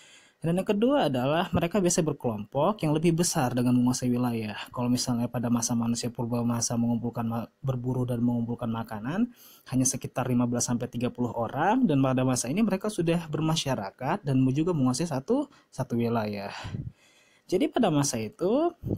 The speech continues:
tiga puluh orang mungkin sampai seratus orang yang ada di dalamnya, sehingga dengan demikian kelompoknya menjadi, menjadi sangat besar. Dan yang ketiga adalah dipimpin oleh kepala suku. Kepala suku itu yaitu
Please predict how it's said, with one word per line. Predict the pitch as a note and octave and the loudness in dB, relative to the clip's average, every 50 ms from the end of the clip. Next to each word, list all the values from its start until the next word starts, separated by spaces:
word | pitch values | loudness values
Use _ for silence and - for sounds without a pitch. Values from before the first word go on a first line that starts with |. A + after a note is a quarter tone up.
| - - | -2 -2
tiga | F#3+ G3+ A3 | 0 0 0
puluh | A3+ - G3 F3+ D#3 | 2 2 2 2 4
orang | E3 F3+ F3+ A3 A3+ G#3 | 2 2 2 4 4 4
mungkin | G3 G3 G3+ A3+ A#3 | 4 2 2 0 0
sampai | - F#3+ - E3+ E3 | 0 -2 -2 -2 -2
seratus | - - D#3 D3+ - D3+ - - | -2 -2 -2 -2 -2 -4 -4 -2
orang | B2 A#2 A2+ C3 D3+ F#3 G#3 F#3+ | -2 -2 0 0 0 0 2 2
yang | D3+ C#3+ C3 | 0 0 0
ada | C#3+ D#3 E3+ | 0 0 2
di | F3 D3+ C3+ | 2 2 2
dalamnya, | B2+ B2+ B2 A2+ A2 A2+ A2+ G2 G2 - | 0 0 0 -2 0 -2 -4 -6 -6 -6
sehingga | - A#2+ A2+ A2+ A#2 | -6 -6 -4 -4 -2
dengan | A#2 A#2 A2+ A#2 A#2 A2+ | -2 -2 0 0 0 0
demikian | A2+ A#2 - E3 F#3+ G#3 - | 0 -2 -2 0 -2 -2 0
kelompoknya | - B2+ B2 B2+ C3+ B2 - F3+ | 0 -2 0 0 -2 -2 0 0
menjadi, | D3+ B2+ B2 B2 C3 D#3+ G#3+ B3+ B3 - - | 2 2 4 2 2 2 2 2 0 -2 -4
menjadi | B2+ A#2+ A#2+ A2+ B2 | -4 -4 -2 -2 -4
sangat | - - D#3+ E3+ F#3+ F#3+ - A#2 | -4 -2 -4 -2 -2 -2 -4 -4
besar. | G#2+ - - G2 F#2+ F2+ F2 - - - _ _ _ _ _ _ - - _ _ - - | -6 -4 -4 -4 -4 -4 -6 -8 -14 -20 _ _ _ _ _ _ -20 -20 _ _ -20 -10
Dan | _ - G3 | _ -2 0
yang | G#3+ G#3+ A3+ | 2 0 2
ketiga | A3 B3+ A#3+ C#4 C4+ | 0 0 0 0 0
adalah | A#3+ B3 B3+ | 0 0 0
dipimpin | B3 G3+ F3+ E3+ E3 E3 D#3+ G3+ G3 C#3+ | 0 0 0 0 0 0 0 0 0 0
oleh | A#2 A#2 B2 C#3 D3+ E3+ | 0 -2 -4 -2 -4 -4
kepala | E3+ - D3 - - C#3+ D3 C#3 | -4 -6 -10 -6 -2 -2 -2 -2
suku. | - - F#3 - - F#3+ D3 A2 G2+ - | -2 -2 -4 0 2 2 2 2 0 -4
Kepala | - G#2+ - G#2+ G#2+ A2+ | -8 -10 -6 -4 -4 -4
suku | - - A#2+ - A#2 C3 - | -4 -4 -6 -6 -6 -2 0
itu | F#3+ | 2
yaitu | E3+ D3+ C3+ C3 - F3 | 2 2 2 2 2 0